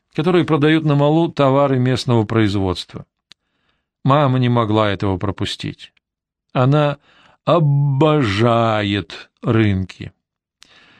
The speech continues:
Ей нравится разыгрывать даму в панаме. Она слоняется, смотрит, щупает, восторгается, приценивается, торгуется, ругается, уходит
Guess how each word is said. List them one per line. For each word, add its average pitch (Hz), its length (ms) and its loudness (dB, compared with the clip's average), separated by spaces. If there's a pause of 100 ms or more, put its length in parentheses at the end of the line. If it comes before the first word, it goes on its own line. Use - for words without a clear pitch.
(340)
Ей 151 120 0
нравится 139 520 2
разыгрывать 117 560 0
даму 120 340 0
в - 100 -16
панаме. 98 640 -2 (580)
Она 147 200 0
слоняется, 123 960 -2
смотрит, 123 760 0
щупает, 156 840 -2 (320)
восторгается, 123 1160 0
приценивается, 110 1080 0
торгуется, 135 840 2
ругается, 139 840 0
уходит 170 680 0